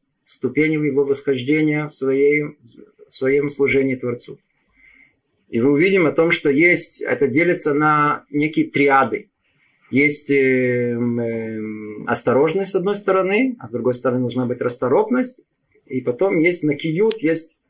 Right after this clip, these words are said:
чистота. Она, как бы, первая триада, она, это уровень человека, которого мы называем цадик. Цадик. Праведник. Над ним идёт ещё одна триада,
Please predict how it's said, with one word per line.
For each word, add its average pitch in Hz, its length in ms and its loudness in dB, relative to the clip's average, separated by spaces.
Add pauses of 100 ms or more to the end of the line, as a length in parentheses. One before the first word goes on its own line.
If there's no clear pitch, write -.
(180)
чистота. 131 640 -2 (1080)
Она, 160 640 2
как 131 180 0
бы, 131 120 2
первая 160 460 2
триада, 180 600 0 (500)
она, 143 720 2 (300)
это - 280 2
уровень 202 420 4
человека, 160 560 2
которого 147 380 0
мы 143 60 0
называем 139 520 -2
цадик. 117 400 -8 (760)
Цадик. - 240 -12 (1400)
Праведник. 123 540 -2 (580)
Над 139 240 2
ним 202 440 4
идёт 220 440 2
ещё 147 280 2
одна 120 180 -2
триада, 131 540 -2